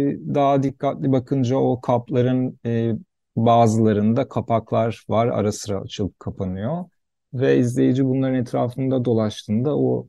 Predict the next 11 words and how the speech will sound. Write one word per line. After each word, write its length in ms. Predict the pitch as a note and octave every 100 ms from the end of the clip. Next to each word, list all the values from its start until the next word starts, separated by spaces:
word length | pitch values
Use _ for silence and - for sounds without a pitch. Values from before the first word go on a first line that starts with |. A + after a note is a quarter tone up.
| _
e, 400 | A2 A2+ G#2+ A2
az 260 | A#2+ A2+ A2
önce 460 | A2 G#2 G#2+ B2+ C3+ _ _ _ _
dinlediğimiz 880 | A#2+ A2 A2 G2+ G2+ A#2 C#3+ - - _ _
sesleri 640 | - - G#2+ - A2 G#2+ G#2+
duyuyor. 460 | G2+ F#2 G#2+ D#3 F3+ _ _ _ _ -
E, 360 | C3 A#2+ A#2+ C3
burada 400 | C3+ C3+ C#3 C3+
tam 340 | C#3 C3 C3 - _ _ _ _ -
izleyicinin 680 | A#2+ A2+ A#2+ A2 A#2+ B2
de 220 | A#2+ A2